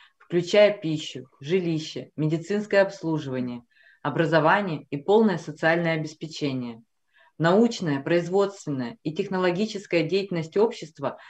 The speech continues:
должна быть направлена исключительно на улучшение качества жизни человека. Гарантированная экономическая стабильность, отсутствие инфляции и кризисов, стабильные и равные цены по всему миру,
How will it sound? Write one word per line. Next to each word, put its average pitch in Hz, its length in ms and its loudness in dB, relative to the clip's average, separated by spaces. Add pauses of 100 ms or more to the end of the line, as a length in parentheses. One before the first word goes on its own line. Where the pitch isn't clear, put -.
(160)
должна 170 380 2
быть 175 180 -4
направлена 175 680 2 (460)
исключительно 180 920 -2
на 165 180 2
улучшение 170 560 0
качества 165 640 -2
жизни 170 380 -2
человека. 156 760 -4 (520)
Гарантированная 180 840 2
экономическая 180 800 0
стабильность, 156 720 -4 (300)
отсутствие 214 500 0
инфляции 151 640 -2
и 175 160 -4
кризисов, 147 600 -2 (480)
стабильные 175 600 2
и - 100 -2
равные 196 400 4
цены 151 420 0
по 147 120 -8
всему 180 340 -4
миру, 147 420 -4